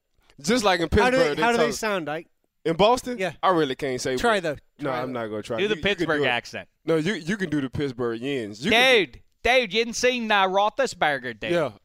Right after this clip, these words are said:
Speaker 3: Dude,
Speaker 1: It's
Speaker 3: that dude, he can wa-, he, he winged that football all over. The Brownies and the Birdies, they don't know what to do with that.
Speaker 1: It's a heavy accent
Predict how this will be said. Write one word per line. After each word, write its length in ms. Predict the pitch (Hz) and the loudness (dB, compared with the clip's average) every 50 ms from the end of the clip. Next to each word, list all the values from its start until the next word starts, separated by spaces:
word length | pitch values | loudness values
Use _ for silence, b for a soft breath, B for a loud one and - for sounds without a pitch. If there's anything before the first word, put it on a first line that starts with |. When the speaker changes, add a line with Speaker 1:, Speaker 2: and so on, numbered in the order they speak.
| _ - | _ -10
Speaker 3:
Dude, 260 | - 262 160 135 - 170 | -6 -6 -6 -4 -4 -4
Speaker 1:
It's 140 | - - | -4 -4
Speaker 3:
that 60 | - - | -4 -4
dude, 260 | 139 123 113 120 160 | -2 -2 -2 -2 -4
he 100 | 196 233 | -6 -4
can 220 | - 196 156 151 | -4 -6 -4 -2
wa-, 160 | 151 160 170 - | -2 -2 -2 -2
he, 220 | 190 185 220 - - - | -6 -10 -10 -12 -10 -10
he 160 | 202 240 269 | -10 -10 -10
winged 280 | 269 240 240 240 226 220 | -10 -10 -8 -6 -4 -2
that 140 | 214 196 - | -2 -2 -4
football 480 | - 214 208 - - 185 185 190 196 | -4 -8 -6 -4 -2 -2 -2 -2 -2
all 200 | 190 190 190 202 | -2 -2 -2 -2
over. 180 | 208 208 131 131 | -4 -4 -6 -6
The 80 | 123 123 | -8 -8
Brownies 560 | 120 151 151 156 170 175 175 180 180 151 151 | -4 0 0 2 2 2 0 -2 -8 -8 -10
and 140 | 143 135 123 | -10 -8 -6
the 100 | 131 123 | -8 -8
Birdies, 500 | 120 - 135 139 147 160 165 175 170 - | -4 -4 -2 -2 -2 -4 -6 -8 -10 -10
they 100 | 196 202 | -10 -10
don't 160 | 180 127 101 | -8 -10 -10
know 80 | 98 92 | -12 -14
what 180 | 90 - _ | -14 -16 _
to 80 | - 87 | -18 -20
do 240 | 85 90 87 87 90 | -18 -16 -16 -16 -16
with 140 | 92 92 98 | -16 -12 -10
that. 180 | 104 127 160 | -6 -4 -4
Speaker 1:
It's 140 | 160 - 139 | -4 -4 -4
a 100 | 143 127 | -6 -8
heavy 480 | 123 135 160 185 190 170 160 156 135 - | -8 -6 -4 -4 -2 -2 -2 -4 -6 -6
accent 640 | 147 131 127 123 120 - - 147 131 120 117 113 | -8 -8 -8 -8 -8 -10 -8 -6 -6 -6 -8 -10